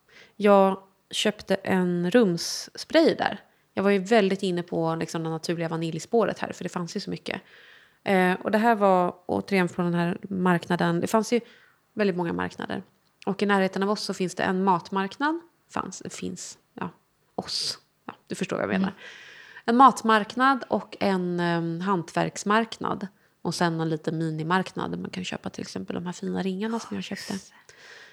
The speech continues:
Speaker 2: det.
Speaker 1: Ehm, och den här hittade jag på hantverksmarknaden. Det var en kvinna som stod där och sålde såna här smudge sticks.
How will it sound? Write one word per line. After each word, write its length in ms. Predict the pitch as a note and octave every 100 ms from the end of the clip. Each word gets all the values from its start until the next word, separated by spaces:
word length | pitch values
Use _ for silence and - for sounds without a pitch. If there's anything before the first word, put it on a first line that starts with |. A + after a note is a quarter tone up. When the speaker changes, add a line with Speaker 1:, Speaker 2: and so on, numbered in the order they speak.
| -
Speaker 2:
det. 200 | F#3 G3+
Speaker 1:
Ehm, 460 | F#3 F3+ F3+ F3+ -
och 100 | G#3+
den 120 | A3
här 240 | A3+ C#4+
hittade 360 | B3+ A#3+ - G3
jag 140 | F#3+
på 180 | - F3+
hantverksmarknaden. 1120 | F3 F3+ - F3 - - - B3+ C4 - - G3
Det 320 | - - -
var 80 | A#3
en 40 |
kvinna 260 | A3+ A#3+ G3+
som 140 | G3+
stod 200 | F#3+ F#3+
där 100 | F3+
och 80 | F3
sålde 500 | - F#3 E3+ E3+ E3
såna 140 | E3 F#3
här 40 |
smudge 440 | - - F#3+ A#3+
sticks. 800 | - - - F4+ - - - -